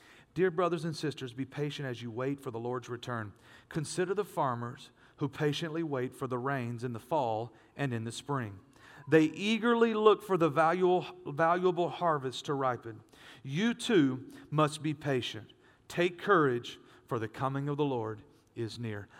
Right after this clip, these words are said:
I want to end you with these, this word of encouragement today.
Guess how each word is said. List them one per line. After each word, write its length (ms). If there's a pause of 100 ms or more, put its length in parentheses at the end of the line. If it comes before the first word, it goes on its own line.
(120)
I 80
want 200
to 80
end 220
you 160
with 280
these, 380 (580)
this 220
word 280
of 80
encouragement 640
today. 320